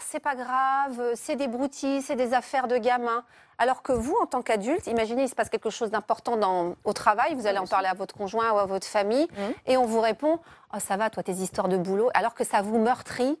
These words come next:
Speaker 1: puisque vous vivez, par exemple, du harcèlement moral ou autre. Donc, il faut prendre ça très au sérieux, ne pas, euh,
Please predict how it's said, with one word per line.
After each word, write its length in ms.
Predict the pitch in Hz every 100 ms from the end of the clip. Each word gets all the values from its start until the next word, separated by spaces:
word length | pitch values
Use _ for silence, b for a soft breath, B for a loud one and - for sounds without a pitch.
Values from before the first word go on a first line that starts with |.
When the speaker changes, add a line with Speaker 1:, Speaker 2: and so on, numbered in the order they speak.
| _
Speaker 1:
puisque 200 | - -
vous 160 | 175 180
vivez, 220 | 180 190
par 120 | 180
exemple, 180 | 175 185
du 60 | 180
harcèlement 440 | 170 - 175 180
moral 380 | 180 185 190 185
ou 60 | 202
autre. 160 | - B B B
Donc, 120 | 240 262
il 80 |
faut 140 | 247 269
prendre 260 | - 262
ça 320 | 247 285 294 -
très 320 | - - 330 294
au 60 |
sérieux, 480 | 277 269 240 233 294 - _ _
ne 220 | 170 180 180
pas, 480 | - 214 214 202
euh, 100 | 170